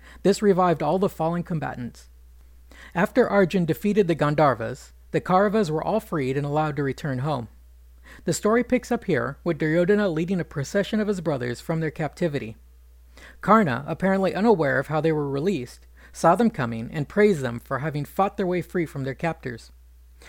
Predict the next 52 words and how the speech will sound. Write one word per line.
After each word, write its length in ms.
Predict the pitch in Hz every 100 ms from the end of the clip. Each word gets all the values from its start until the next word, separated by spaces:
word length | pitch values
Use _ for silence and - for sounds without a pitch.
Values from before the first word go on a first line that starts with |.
| - -
Karna 260 | 165 175
said, 340 | - 156 143 143 - -
"How 120 | - 202
fortunate 520 | 226 233 180 143 -
that 80 | 160
you 280 | 160 202
and 120 | 196 165
all 160 | 180
your 120 | 202
brothers 380 | 190 196 143 131
managed 420 | 147 160 170 - -
to 60 |
defeat 360 | 135 151 214 214
those 180 | 156 131
Gandharvas 640 | 156 147 196 170 117 123
and 180 | 165 151
get 100 | 180
away. 380 | 180 202 147 117 - - - - - -
It's 180 | 175 180
amazing 440 | 165 202 160 151
no 140 | 196
one 100 | 175
was 160 | 143 139
hurt. 280 | 196 156 - - - - - - - - - -
I 240 | 180 208
was 200 | 175 160
put 180 | - 208
to 80 | 214
flight 300 | - 196 151
by 120 | 156
the 100 | 143
Gandharvas, 720 | 156 143 165 160 113 120 - -
my 160 | 156 139
troops 340 | - 220 -
were 100 | 220
routed, 400 | 139 117 120 139
and 80 | 165
I 60 |
could 200 | 156 202
not 180 | 180 165
stop 320 | - 190 185
them, 260 | - 117 127 - -
and 120 | 170
I 80 | 156
was 120 | 147
swept 380 | - 190 214 220
along 280 | 190 156 131
with 120 | 123
them 140 | 135
as 120 | 147
they 120 | 135 135
fled. 380 | - 156 -